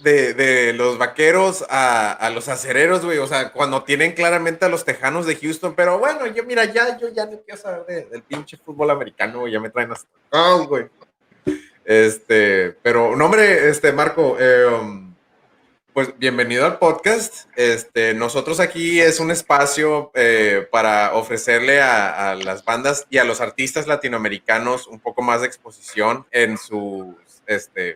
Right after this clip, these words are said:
eh, eh, aquí en nues-, en nuestros contactos. Cuéntanos, ¿quién es Marco Gil? Este, ¿qué, a qué se dedica y, este, cuáles han sido sus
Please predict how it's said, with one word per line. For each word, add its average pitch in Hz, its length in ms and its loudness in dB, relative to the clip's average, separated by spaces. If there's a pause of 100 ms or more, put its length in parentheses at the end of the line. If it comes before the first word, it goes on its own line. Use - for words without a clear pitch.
(120)
eh, 98 400 0
eh, 110 180 2
aquí 113 220 0
en 117 80 0
nues-, 127 180 0 (140)
en 117 100 0
nuestros 113 280 -6
contactos. 117 600 -6 (380)
Cuéntanos, 165 500 4
¿quién 160 200 2
es 180 120 2
Marco 180 300 0
Gil? 160 540 -4
Este, 107 800 0 (360)
¿qué, 156 880 4
a 147 120 0
qué 160 140 -2
se 185 180 -8
dedica 147 560 -4
y, 107 240 -8
este, - 240 -12
cuáles 135 320 -2
han 143 120 -6
sido 147 200 -4
sus 135 280 -14